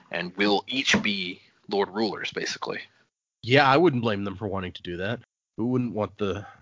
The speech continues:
Speaker 2: that's some crazy power that dude had. And I think they must have known because they knew that he went in and, like, made himself older and younger, because we saw even when he was old, they were like,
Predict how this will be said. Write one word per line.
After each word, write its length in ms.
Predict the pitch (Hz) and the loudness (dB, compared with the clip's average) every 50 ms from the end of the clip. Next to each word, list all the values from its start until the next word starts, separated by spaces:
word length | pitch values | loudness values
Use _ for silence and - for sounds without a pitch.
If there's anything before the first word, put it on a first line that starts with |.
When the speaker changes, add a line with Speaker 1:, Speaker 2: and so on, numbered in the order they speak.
| - _ | -12 _
Speaker 2:
that's 180 | 107 104 104 - | -6 -6 -4 -4
some 200 | - 104 98 98 | -6 -8 -8 -8
crazy 360 | - - 127 120 113 95 101 - | -2 0 0 0 0 -2 -6 -2
power 260 | - 123 120 104 92 | 0 2 2 2 0
that 160 | 90 92 87 | -2 -4 -8
dude 160 | 95 90 80 | -8 -10 -12
had. 220 | - - - - - _ _ _ _ _ _ - _ - | -12 -16 -18 -20 -20 _ _ _ _ _ _ -20 _ 2
And 80 | 156 180 | 4 6
I 40 | 208 | 6
think 140 | 190 330 349 | 6 6 6
they 120 | 359 208 | 6 6
must 260 | 165 147 139 135 - | 8 8 6 6 4
have 100 | - 117 | 0 0
known 300 | 107 107 104 104 113 127 | 0 0 0 2 0 0
because 360 | 127 139 131 131 113 107 101 95 | -2 0 0 2 2 0 -2 -4
they 260 | 95 101 113 120 143 | -4 0 2 2 4
knew 420 | 160 135 123 127 139 135 135 123 - - | 4 6 6 6 6 6 6 4 0 -2
that 160 | 117 117 95 | -4 -4 -4
he 140 | - - 123 | -4 -6 -2
went 200 | 113 123 120 117 | 0 2 4 6
in 140 | 120 117 117 | 6 6 6
and, 100 | 107 101 | 4 2
like, 160 | 104 104 - | 0 0 0
made 200 | 107 107 110 101 | 0 2 2 2
himself 380 | 110 120 113 - 120 110 107 113 | 2 0 2 4 4 4 4 4
older 360 | 104 104 113 110 127 131 131 | 2 2 4 6 6 6 6
and 220 | - - 107 107 | 4 4 2 4
younger, 400 | 110 110 117 135 147 170 185 190 - _ _ _ _ _ _ | 4 4 4 4 4 2 2 0 -2 _ _ _ _ _ _
because 320 | 135 127 - 127 107 - | 4 6 6 6 6 6
we 120 | 104 127 131 | 4 4 6
saw 380 | - 185 180 160 123 107 82 - - _ _ _ _ _ - | 8 8 8 8 6 4 2 -4 -8 _ _ _ _ _ 0
even 180 | 147 147 139 139 | 4 6 6 6
when 100 | 139 127 | 6 6
he 80 | 135 | 6
was 140 | 131 110 98 143 | 4 4 4 6
old, 240 | 170 143 104 104 | 6 6 4 4
they 80 | 95 110 | 2 2
were 100 | 107 104 | 2 2
like, 160 | 92 101 - | 0 0 2